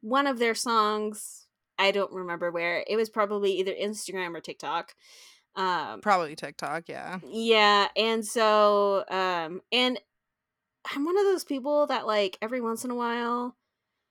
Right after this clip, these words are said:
Speaker 1: I'll venture out and I'll get new music, and that's all I wanna listen to is songs that I don't know and figure out new songs to become obsessed with.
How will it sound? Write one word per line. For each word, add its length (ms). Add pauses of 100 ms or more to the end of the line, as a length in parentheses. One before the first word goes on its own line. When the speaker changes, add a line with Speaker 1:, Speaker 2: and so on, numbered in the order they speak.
(360)
Speaker 1:
I'll 140
venture 460
out 440
and 120
I'll 140
get 260
new 160
music, 680 (240)
and 160
that's 220
all 180
I 80
wanna 300
listen 280
to 360
is 140
songs 440
that 220
I 140
don't 400
know 440
and 220
figure 340
out 180 (280)
new 260
songs 460
to 80
become 280
obsessed 460
with. 300